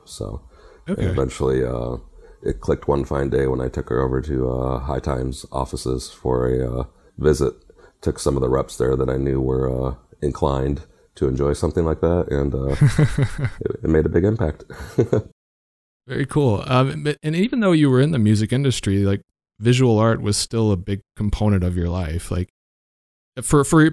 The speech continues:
Speaker 2: pretty much your entire life. 'Cause I, from what I understand, even as a kid, you took art lessons from a family friend, right?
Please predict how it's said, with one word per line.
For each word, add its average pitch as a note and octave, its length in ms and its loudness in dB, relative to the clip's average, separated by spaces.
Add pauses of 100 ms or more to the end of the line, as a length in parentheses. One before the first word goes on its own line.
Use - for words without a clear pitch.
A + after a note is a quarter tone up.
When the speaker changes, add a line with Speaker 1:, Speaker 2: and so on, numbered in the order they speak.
(100)
Speaker 2:
pretty G#3 160 6
much C#3 180 4
your B2+ 100 6
entire A2 340 4
life. F2+ 220 0
'Cause A2+ 120 -4
I, A#2+ 100 2
from C3+ 180 0
what D3+ 100 4
I D3 80 4
understand, A#2 500 2
even A#2 160 6
as F#2+ 100 4
a F2 80 -2
kid, F#2 400 0
you G#2 220 4
took G#2 300 -4
art G2+ 180 -2
lessons F2 640 -4
from G2 280 -2
a F2+ 40 0
family F#2+ 420 -2
friend, F2 460 -2
right? F#2 260 -2